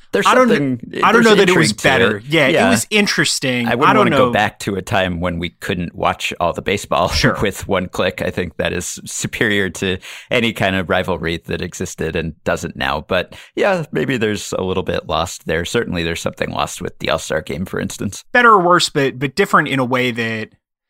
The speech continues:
Speaker 2: that I sort of miss, you know,
Speaker 1: Mm-hmm.
Speaker 2: that sort of, y-, you know, following it, following the American League from a,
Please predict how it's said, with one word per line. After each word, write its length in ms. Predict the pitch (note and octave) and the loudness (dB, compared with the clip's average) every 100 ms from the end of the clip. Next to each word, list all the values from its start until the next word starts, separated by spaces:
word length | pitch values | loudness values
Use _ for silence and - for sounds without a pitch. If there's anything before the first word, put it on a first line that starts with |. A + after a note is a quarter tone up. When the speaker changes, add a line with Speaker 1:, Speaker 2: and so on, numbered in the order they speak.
| _ _ _ _ _ C3+ | _ _ _ _ _ -2
Speaker 2:
that 120 | B2+ | 2
I 120 | A#2 | 2
sort 340 | - C3+ A#2 | 2 0 0
of 80 | G#2 | -2
miss, 480 | G2+ F#2+ - - - B2+ | -6 -10 -8 -6 -6 -8
you 180 | A2 A#2 | -4 -2
know, 60 | |
Speaker 1:
Mm-hmm. 100 | G#2+ | -2
Speaker 2:
that 140 | G#2+ - | -4 -6
sort 220 | A#2 A2 | -6 -8
of, 60 | G#2+ | -10
y-, 60 | - | -16
you 380 | D3 D3+ D3+ | -14 -10 -4
know, 260 | C3+ B2 C3 - | -4 -4 -8 -4
following 400 | - D3 D#3 D3+ | 2 4 4 2
it, 140 | C3+ - - - | -2 -8 -16 2
following 240 | D3+ D3+ | 4 4
the 80 | C#3 | 2
American 460 | B2 C3 C3 C3 B2+ | 4 4 2 0 -2
League 180 | C3 | -2
from 180 | - B2 | 0 -2
a, 160 | A#2+ | 0